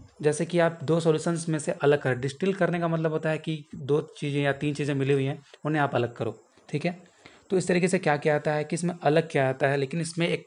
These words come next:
कॉलम का यूज़ किया जाता है, फ्रैक्शनेटिंग कॉलम, जो दो चीज़ों को, तीन चीज़ों को अलग-अलग कर देता है। तो इससे बहुत सारी चीज़ें, जैसे कि मान लो आप पेट्रोल डीजल का सॉल्यूशन है, उसे अलग करना है, तो इसे आप कर सकते हो।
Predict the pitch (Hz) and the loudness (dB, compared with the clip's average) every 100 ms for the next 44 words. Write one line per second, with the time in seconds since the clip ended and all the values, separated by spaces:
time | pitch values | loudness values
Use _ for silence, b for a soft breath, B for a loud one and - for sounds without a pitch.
0 | _ 139 143 160 151 143 139 135 131 127 | _ -2 0 0 -2 -2 -2 0 -2 0
1 | 143 151 175 170 - 139 160 160 165 135 | -4 -4 -4 -6 -4 -4 -2 -4 -2 0
2 | 131 170 208 B B B - 127 175 139 | 0 -2 -6 B B B -10 -4 -4 -2
3 | 160 165 165 147 156 165 165 151 143 143 | -2 -2 -2 -2 -2 -2 -4 -6 -4 -4
4 | 151 156 135 135 131 131 120 117 117 - | 0 0 0 0 -2 -2 -6 -6 -12 -14
5 | _ B B B _ - 175 - 208 160 | _ B B B _ -2 -2 2 2 4
6 | 170 175 165 165 165 156 147 165 160 151 | 2 2 0 -2 0 0 0 -4 -2 -2
7 | 147 147 147 143 143 147 143 135 147 147 | 0 -2 0 -2 4 4 4 2 2 2
8 | 147 139 135 151 143 135 143 131 135 143 | -2 0 0 -2 -4 -4 -2 -2 -2 -2
9 | 135 139 135 123 - 127 - 123 131 - | -2 -4 -4 -6 -6 -6 -4 -4 -4 -4
10 | 139 127 | -4 -4